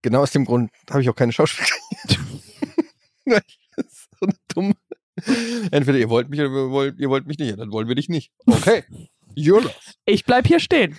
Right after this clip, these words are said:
Speaker 1: Ich
Speaker 2: bis
Speaker 1: bleib
Speaker 2: ihr
Speaker 1: hier
Speaker 2: geht.
Speaker 1: stehen. Seit zwanzig Jahren. <laughs> Who's laughing now? Ähm, nee, ich, äh,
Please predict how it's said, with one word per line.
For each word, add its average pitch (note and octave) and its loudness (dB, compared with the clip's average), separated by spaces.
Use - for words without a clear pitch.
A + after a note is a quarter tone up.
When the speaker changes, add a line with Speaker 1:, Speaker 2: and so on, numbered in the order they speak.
Speaker 1:
Ich - 0
Speaker 2:
bis G3+ 4
Speaker 1:
bleib C#3+ 4
Speaker 2:
ihr A#3 6
Speaker 1:
hier - 2
Speaker 2:
geht. G3+ 2
Speaker 1:
stehen. - -20
Seit A2+ -2
zwanzig A2 -4
Jahren. F#3 0
<laughs> - -12
Who's E3+ 4
laughing G#3 4
now? A#3 2
Ähm, B2+ 4
nee, C#3+ 6
ich, - -4
äh, B2 4